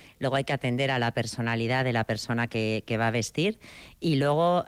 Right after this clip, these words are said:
lo demás ya se irá buscando un ajuste perfecto. Eso es lo, lo realmente interesante y divertido de la alta costura, ¿no?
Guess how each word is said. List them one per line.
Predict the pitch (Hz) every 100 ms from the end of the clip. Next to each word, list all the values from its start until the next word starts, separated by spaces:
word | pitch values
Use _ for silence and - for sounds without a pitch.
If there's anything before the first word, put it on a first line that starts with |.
| - -
lo | 139 123
demás | 127 156 214 -
ya | 131 127 143
se | 143 143 131 120
irá | 117 127
buscando | 143 - 139 151
un | 147
ajuste | 113 151 - 165
perfecto. | 120 - 147 - 117
Eso | 123 -
es | 139
lo, | 139 127 120
lo | 120 113
realmente | 120 131 139 131 143
interesante | 131 117 113 127 123 143
y |
divertido | 131 120 - 123 139
de | 123
la | 110
alta | 107 131
costura, | 107 - 123 110
¿no? | 101